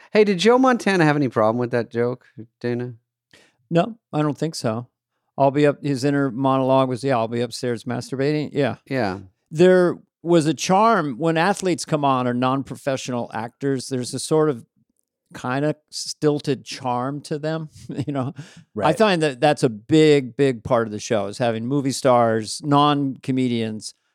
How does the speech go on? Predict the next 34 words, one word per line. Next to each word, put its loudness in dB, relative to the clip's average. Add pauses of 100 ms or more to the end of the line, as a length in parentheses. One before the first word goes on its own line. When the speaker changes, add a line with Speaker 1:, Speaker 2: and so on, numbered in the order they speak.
(100)
Speaker 2:
try 2
to 2
do 0
an -2
hour -4 (280)
and -6
a -8
half -4
of -10
a -8
live -6
sketch. -8 (460)
It's -14
a -8
ridiculous -4 (140)
task. -4
So -10
it's, -12
it's -12
a -8
great 2
reality -4
show. -14 (480)
Speaker 3:
I 2
think 2
when 6
M 2
J 4
came -2
on, -2 (140)
that 0
was 0
about 2
as -4